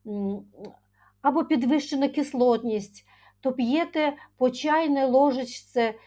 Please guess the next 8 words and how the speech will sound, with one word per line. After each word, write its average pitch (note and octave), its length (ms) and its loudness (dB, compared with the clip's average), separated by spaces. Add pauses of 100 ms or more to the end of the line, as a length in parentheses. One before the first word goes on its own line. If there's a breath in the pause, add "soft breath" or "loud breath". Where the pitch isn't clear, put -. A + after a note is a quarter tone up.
(180 loud breath)
олійки, D4 720 0
е, D4 140 0 (600 loud breath)
за C4+ 600 4 (180)
півгодини, C4+ 1000 2 (200 loud breath)
за B3+ 160 6
годину C4 540 4
до A#3 120 4
їжі. G#3+ 600 -2